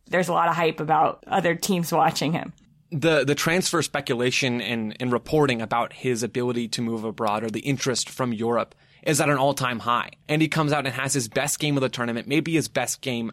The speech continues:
Speaker 2: for the Philadelphia Union, because he's so assertive. And his teammates, again, are in the right spot. That is a good point, Jordan.
Speaker 1: Mm-hmm.
Speaker 2: He does receive the ball sometimes in spaces where that forward pass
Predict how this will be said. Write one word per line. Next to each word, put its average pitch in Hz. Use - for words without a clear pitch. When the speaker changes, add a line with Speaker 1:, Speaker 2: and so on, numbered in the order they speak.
Speaker 2:
for 143
the 127
Philadelphia 117
Union, 110
because 143
he's 139
so 127
assertive. 123
And 139
his 143
teammates, 139
again, 117
are 120
in 123
the 117
right 110
spot. -
That 147
is 143
a -
good 120
point, 104
Jordan. 92
Speaker 1:
Mm-hmm. 214
Speaker 2:
He 185
does 139
receive 135
the 123
ball 120
sometimes 113
in 117
spaces 113
where 123
that 107
forward 117
pass 107